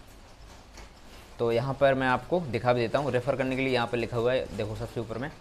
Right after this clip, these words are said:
"Get तीन सौ रुपये for referring your friends to Upstox।" और Upstox बहुत अच्छा है भाई, शेयर मार्केट में आप शेयर वगैरह ले लोगे,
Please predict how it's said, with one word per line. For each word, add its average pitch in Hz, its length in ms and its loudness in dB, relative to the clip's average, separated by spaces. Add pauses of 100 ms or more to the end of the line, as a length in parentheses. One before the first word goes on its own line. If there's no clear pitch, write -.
(300)
"Get 127 160 4
तीन 131 280 -2
सौ 147 100 -4
रुपये 143 180 0
for 131 220 2
referring 123 360 0
your 120 120 2 (240)
friends 131 380 0 (160)
to 131 200 -2
Upstox।" 110 380 -4
और 117 140 2
Upstox 139 420 0
बहुत 143 140 -2
अच्छा 147 220 2
है 147 180 4
भाई, 147 140 4 (500)
शेयर 135 160 4
मार्केट 135 320 0
में 135 100 -4
आप 135 100 -4
शेयर 127 280 0
वगैरह 131 200 4
ले 127 180 4 (120)
लोगे, 117 320 0